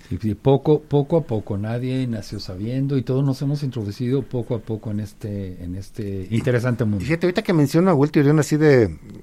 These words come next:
Speaker 2: de refilón, este Will Turion, pues yo creo que fue o es el cartógrafo, este, más conocido
Speaker 1: Ujú.
Speaker 2: de, eh, eh, contemporáneo. Yo no,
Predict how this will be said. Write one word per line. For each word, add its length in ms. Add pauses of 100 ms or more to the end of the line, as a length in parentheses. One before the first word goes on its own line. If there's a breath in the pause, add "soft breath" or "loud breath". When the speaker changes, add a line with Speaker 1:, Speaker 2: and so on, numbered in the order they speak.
(240)
Speaker 2:
de 200
refilón, 460 (320 loud breath)
este 280
Will 200
Turion, 420 (200)
pues 100
yo 80
creo 140
que 140
fue 540
o 220
es 300
el 180
cartógrafo, 800 (320)
este, 280
más 300
conocido 580 (220 loud breath)
Speaker 1:
Ujú. 80 (120)
Speaker 2:
de, 640
eh, 300 (100)
eh, 160
contemporáneo. 640 (240 loud breath)
Yo 260
no, 160